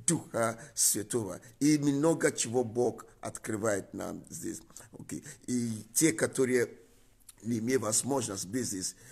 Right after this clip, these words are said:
зайдите на наш сайт или YouTube, все мини-центры Евангелия. Записи есть,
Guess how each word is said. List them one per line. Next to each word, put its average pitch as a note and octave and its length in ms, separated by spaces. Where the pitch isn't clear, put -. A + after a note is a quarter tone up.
зайдите A#2 920
на G2 200
наш A#2 220
сайт A2+ 520
или A#2+ 280
YouTube, A#2 720
все A2+ 160
мини-центры A#2+ 760
Евангелия. F#2+ 640
Записи A#2+ 640
есть, B2+ 480